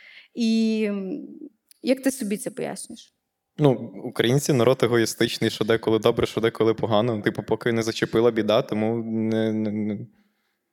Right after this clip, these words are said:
Speaker 2: були в зоні комфорту, тому і не було про що задумуватись.
Speaker 1: Тобто весь цей
Speaker 2: На
Speaker 1: час?
Speaker 2: жаль. На жаль.
Speaker 1: А чотирнадцятий рік чому це не змінив?
Speaker 2: А ш-, а що для нас змінив чотирнадцятий рік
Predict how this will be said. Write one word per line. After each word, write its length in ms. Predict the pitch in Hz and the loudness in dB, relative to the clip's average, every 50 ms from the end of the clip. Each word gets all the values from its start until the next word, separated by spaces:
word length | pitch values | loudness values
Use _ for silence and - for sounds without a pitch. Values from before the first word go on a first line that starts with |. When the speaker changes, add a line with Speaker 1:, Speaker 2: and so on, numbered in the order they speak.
| _ - | _ -8
Speaker 2:
були 240 | 113 107 113 120 117 | -2 0 2 2 2
в 40 | |
зоні 220 | 107 113 113 113 110 | 2 2 2 2 0
комфорту, 440 | - 117 104 - - 107 - - 131 | 0 -2 0 0 0 2 2 0 -2
тому 200 | - 110 110 110 | -2 -2 -2 -2
і 40 | |
не 80 | 110 107 | -2 -2
було 180 | 104 107 110 107 | 0 -2 -2 -2
про 120 | - - | -4 -4
що 100 | - 113 | -4 -4
задумуватись. 680 | 104 107 95 95 98 98 101 98 - - - - - _ _ _ _ _ _ _ _ _ _ _ _ _ _ _ _ _ _ _ _ _ _ _ _ _ _ | -2 -2 -2 -2 -2 0 -2 -2 -4 -6 -12 -14 -18 _ _ _ _ _ _ _ _ _ _ _ _ _ _ _ _ _ _ _ _ _ _ _ _ _ _
Speaker 1:
Тобто 200 | - 220 - 208 | -16 -10 -4 0
весь 220 | 202 214 220 - | 2 2 2 2
цей 120 | - 233 214 | 0 -2 0
Speaker 2:
На 60 | - | 2
Speaker 1:
час? 160 | - 117 104 | 2 2 2
Speaker 2:
жаль. 200 | 101 95 98 101 - - _ _ _ _ _ _ _ _ _ _ _ - | 2 2 2 0 -4 -10 _ _ _ _ _ _ _ _ _ _ _ -8
На 120 | 123 120 | -8 -8
жаль. 220 | - 107 104 104 101 - _ _ _ _ _ _ _ - | -6 -8 -8 -8 -10 -14 _ _ _ _ _ _ _ -6
Speaker 1:
А 80 | 220 | -6
чотирнадцятий 640 | - - 196 226 208 226 220 240 254 - - - 202 | -6 -2 0 2 2 4 2 2 0 0 0 0 2
рік 140 | 208 202 - | 2 0 -4
чому 260 | - - 202 202 196 | -6 -6 -4 -4 -4
це 140 | 185 - 202 | -4 -4 -4
не 100 | 190 185 | -4 -4
змінив? 320 | 185 196 185 175 180 190 - _ _ _ _ _ _ _ _ _ _ _ _ _ _ _ _ _ _ _ _ - | -4 -4 -6 -6 -8 -8 -12 _ _ _ _ _ _ _ _ _ _ _ _ _ _ _ _ _ _ _ _ -2
Speaker 2:
А 80 | - | -2
ш-, 100 | 110 - - - | -2 0 0 -2
а 80 | 117 | -2
що 220 | - - - 110 110 | -2 0 -2 -2 0
для 160 | 107 104 107 | 0 0 0
нас 200 | 107 107 104 101 | 2 2 0 0
змінив 260 | - 104 107 110 110 | -2 -2 -2 -2 -2
чотирнадцятий 600 | - 113 - - - 104 104 - - - - 107 | -2 -2 -2 -2 -2 -2 -4 -4 -4 -4 -2 -2
рік 220 | 101 98 - - | -2 -2 -6 -10